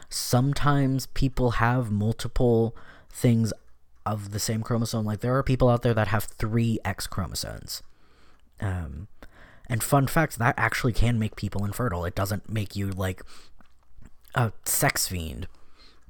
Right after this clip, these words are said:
It just makes you infertile for the most part. There are some women out there that they only have one X chromosome.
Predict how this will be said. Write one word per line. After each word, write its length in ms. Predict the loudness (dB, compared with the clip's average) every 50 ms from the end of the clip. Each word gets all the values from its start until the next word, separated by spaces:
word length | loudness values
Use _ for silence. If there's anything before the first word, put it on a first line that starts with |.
| -10 -2 0
It 140 | 0 2
just 260 | 4 2 2 2 0 -2
makes 320 | 0 0 0 0 -2 -4
you 120 | -2 -2
infertile 420 | -2 -4 -2 -4 -4 -4 -4 -6 -6
for 160 | -2 0 0
the 80 | 0 0
most 240 | -2 -6 -6 -2
part. 260 | -2 -2 -2 -2 -6 -10 -14 -18 -20 -20 -20 -20 -20 -20 -20 _ -16 -16 -16 -14 -14 -14 -6 2
There 100 | 6 6
are 60 | 8 8
some 220 | 8 6 6 6
women 180 | 8 6 6 6
out 140 | 6 6
there 120 | 6 6 6
that 220 | 8 6 4 4
they 140 | 2 4 4
only 180 | 4 4 4 4
have 140 | 4 4
one 180 | 4 2 2 2
X 180 | 2 -2 -4 -4
chromosome. 500 | -4 -2 -2 -2 -6 -8 -8 -8 -12